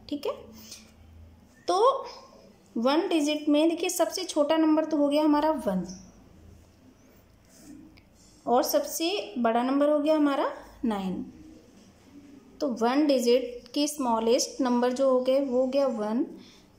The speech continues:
और वन डिजिट का हमारा जो greatest number हो गया, वो हो गया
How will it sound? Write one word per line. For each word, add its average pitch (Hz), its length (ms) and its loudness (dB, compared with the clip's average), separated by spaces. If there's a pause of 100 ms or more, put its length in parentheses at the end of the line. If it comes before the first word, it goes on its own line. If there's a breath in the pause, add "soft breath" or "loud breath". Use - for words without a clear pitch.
(140)
और 262 160 0
वन 269 280 2
डिजिट 277 380 -2
का 302 180 2
हमारा 262 520 -2
जो 277 140 -2
greatest 233 540 0
number 269 300 0
हो 285 100 2
गया, 320 340 -2
वो 247 140 0
हो 233 120 0
गया 247 260 -2